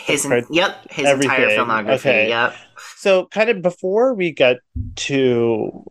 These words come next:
Speaker 1: In the Mood for Love specifically, I would love to just hear about your history with Wong Kar-wai, kind of your impressions were before you went through the whole project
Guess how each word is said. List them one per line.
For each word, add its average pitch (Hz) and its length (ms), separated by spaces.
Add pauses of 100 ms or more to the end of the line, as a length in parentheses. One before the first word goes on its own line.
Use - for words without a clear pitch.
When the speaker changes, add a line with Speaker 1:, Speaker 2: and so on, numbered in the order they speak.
(280)
Speaker 1:
In 156 140
the 151 60
Mood 131 120
for 139 100
Love 110 300
specifically, 104 520
I 110 40
would 123 120
love 151 200
to 165 100
just 156 180
hear 127 220
about 113 320
your 104 580
history 120 400
with 107 160
Wong 104 200
Kar-wai, 151 720
kind 127 160
of 107 120
your 113 180
impressions 135 640
were 127 280
before 120 440
you 120 140
went 117 160
through 113 100
the 104 60
whole 107 120
project 160 680